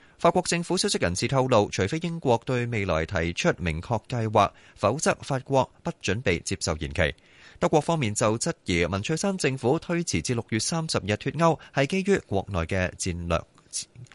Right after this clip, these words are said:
係基於國內嘅戰術謀略。美國財政部副部長馬爾帕斯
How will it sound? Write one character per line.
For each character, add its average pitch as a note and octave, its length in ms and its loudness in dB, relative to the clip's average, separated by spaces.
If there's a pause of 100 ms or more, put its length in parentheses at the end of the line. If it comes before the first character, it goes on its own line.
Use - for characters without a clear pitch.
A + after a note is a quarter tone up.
(120)
係 D3 180 4
基 G#3+ 180 0
於 G#3 120 4
國 D3 320 2
內 G#2+ 80 0
嘅 G2 240 0
戰 G2 340 -6
術 F2+ 120 0 (100)
謀 C2 160 -8
略。 D2+ 160 2 (2250)
美 F3+ 120 6
國 G#3+ 120 6
財 C3+ 220 2
政 F#3 260 -4
部 D#3 180 2
副 E3 140 -6
部 D3 300 -2
長 F3 280 0
馬 F3 100 -2
爾 D3+ 200 -4
帕 E3 220 -6
斯 G3 280 2